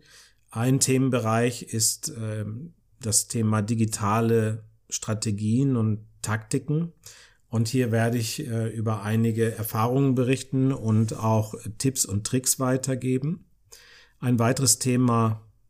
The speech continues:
Daten, Zahlen, Daten, Fakten, vor allen Dingen Datenanalysen,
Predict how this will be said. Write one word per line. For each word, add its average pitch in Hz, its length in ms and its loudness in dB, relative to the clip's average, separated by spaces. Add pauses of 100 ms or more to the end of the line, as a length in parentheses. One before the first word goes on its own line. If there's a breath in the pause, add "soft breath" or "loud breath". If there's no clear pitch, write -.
(520)
Daten, 156 560 0
Zahlen, 110 380 2
Daten, 107 320 0
Fakten, 117 540 -2
vor - 180 -10
allen 110 180 -2
Dingen 104 160 0
Datenanalysen, 107 1160 0